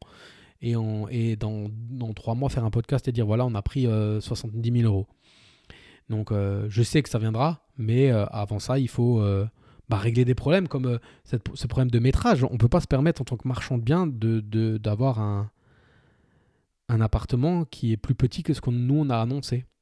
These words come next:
Donc, euh, clairement, euh, moi, j'ai dit, pris la décision de, de rester sur, euh, le géomètre qui a retiré les embrasures et donc, euh, cinq, six, sept mètres carrés en moins.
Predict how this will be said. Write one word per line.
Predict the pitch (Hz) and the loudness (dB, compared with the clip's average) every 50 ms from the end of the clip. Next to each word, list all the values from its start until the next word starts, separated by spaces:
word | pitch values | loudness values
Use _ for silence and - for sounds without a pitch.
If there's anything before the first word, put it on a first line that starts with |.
| _ _ _ _ _ _ _ _ _ _ - | _ _ _ _ _ _ _ _ _ _ -8
Donc, | 107 107 110 110 104 - | -6 -6 -4 -6 -6 -4
euh, | 110 104 101 104 101 101 101 104 | -4 -4 -2 -2 -2 -4 -4 -6
clairement, | - - - 107 101 107 131 143 139 123 | -6 -6 -6 -4 -2 -2 -2 0 0 0
euh, | 110 101 101 101 104 107 110 120 131 135 _ _ _ _ | 0 0 -2 -2 -4 -4 -6 -10 -12 -16 _ _ _ _
moi, | 113 107 107 113 117 113 | -10 -8 -4 -4 -2 -2
j'ai | 104 104 104 | -2 -4 -6
dit, | 104 110 120 139 165 165 - | -8 -12 -14 -16 -18 -12 -12
pris | - - 127 113 | -10 -8 -6 -6
la | 107 | -6
décision | 101 107 104 - - 113 135 143 135 | -6 -6 -8 -8 -8 -6 -6 -4 -2
de, | 113 107 104 | -2 -4 -4
de | 98 104 101 | -4 -4 -6
rester | 98 101 101 - - - 135 131 | -6 -6 -6 -8 -6 -4 -4 -4
sur, | - - - 127 110 104 | -4 -6 -8 -8 -4 -4
euh, | 107 104 101 - - - - - - _ | -4 -4 -4 -6 -12 -20 -20 -20 -20 _
le | _ 117 117 113 | _ 2 2 4
géomètre | 107 117 117 110 110 135 165 - 123 - - | 4 4 4 4 4 2 0 0 -2 -6 -8
qui | - - 135 | -8 -4 -2
a | 120 104 | -2 0
retiré | 101 120 113 - - 127 127 147 143 | 0 0 0 0 -2 -2 0 0 0
les | 131 117 110 | 0 0 -2
embrasures | 117 113 107 107 107 107 143 165 151 127 | -2 -2 -2 -2 -2 -2 0 0 0 0
et | 117 117 120 120 | 0 0 -2 -2
donc, | 113 117 131 120 - 117 | -2 -4 -4 -4 -2 -2
euh, | 107 107 107 107 | -2 0 -2 -2
cinq, | 101 - - 127 135 123 - 143 139 | -4 -4 -4 -6 -6 -6 -10 -16 -20
six, | - - - - 147 - | -16 -10 -6 -6 -6 -6
sept | - - - - - 160 156 - - - - - _ _ _ _ - _ | -8 -12 -10 -4 -4 -4 -4 -4 -12 -18 -18 -20 _ _ _ _ -14 _
mètres | 123 127 123 - | -4 -4 -4 -2
carrés | - 127 117 120 127 139 - | -2 -2 0 0 0 -2 -2
en | 139 131 | -4 -4
moins. | 120 110 110 | -2 -4 -6